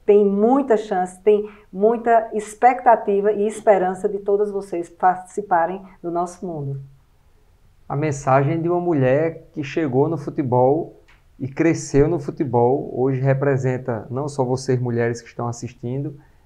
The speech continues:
Speaker 2: mas todos os paraibanos no futebol nacional, às vezes internacional, porque vai pra fora do país juntamente com a seleção brasileira, como foi, por exemplo, do futebol feminino. E eu via, inclusive,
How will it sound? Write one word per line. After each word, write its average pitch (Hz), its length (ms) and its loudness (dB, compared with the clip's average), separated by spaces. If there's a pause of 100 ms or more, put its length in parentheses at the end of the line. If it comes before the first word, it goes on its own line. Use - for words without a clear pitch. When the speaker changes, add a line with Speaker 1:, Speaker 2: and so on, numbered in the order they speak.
(100)
Speaker 2:
mas 127 180 -4
todos 143 220 -2
os 139 60 -12
paraibanos 131 680 0
no 131 60 -6
futebol 131 460 -4
nacional, 131 880 -2
às 120 180 -4
vezes 139 180 -2
internacional, 139 1000 -4
porque 123 240 -12
vai 123 180 -2
pra 123 380 -4 (380)
fora 131 280 0
do 127 120 -2
país 120 440 -2
juntamente 123 480 -8
com 131 120 -8
a 123 40 -6
seleção 123 600 -6 (480)
brasileira, 123 520 0
como 131 280 -4
foi, 123 240 -4
por 123 140 -4
exemplo, 117 420 -8
do 113 180 -8
futebol 117 400 -6
feminino. 127 640 -6
E 156 60 -4
eu 151 80 0
via, 147 260 -4
inclusive, 139 720 -4